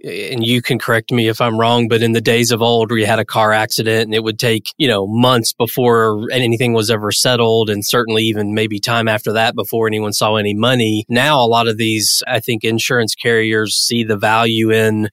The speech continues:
getting that payment made to disbursement out quickly. And even, I think, you know, some of them allow you to take pictures of the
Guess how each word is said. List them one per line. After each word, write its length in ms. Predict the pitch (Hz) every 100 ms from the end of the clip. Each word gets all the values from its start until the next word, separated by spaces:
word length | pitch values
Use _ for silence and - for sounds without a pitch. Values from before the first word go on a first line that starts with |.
| 123
getting 280 | 117 123 123
that 200 | 110 113
payment 400 | - 131 123 113 117
made 440 | 113 117 113 110 _ -
to 520 | - 123 113 107 101 -
disbursement 580 | 110 - 120 131 123 113
out 300 | 107 107 - -
quickly. 480 | 165 - 113 110 110
And 80 | 113
even, 320 | 117 117 113
I 80 | 101
think, 260 | 120 107 - -
you 60 |
know, 100 | 123
some 240 | 101 123 131
of 100 | 120
them 140 | 110
allow 220 | 110 110
you 140 | 113 110
to 80 | 107
take 280 | 120 110 -
pictures 440 | 131 - 131 117 113
of 140 | 104
the 300 | 113 107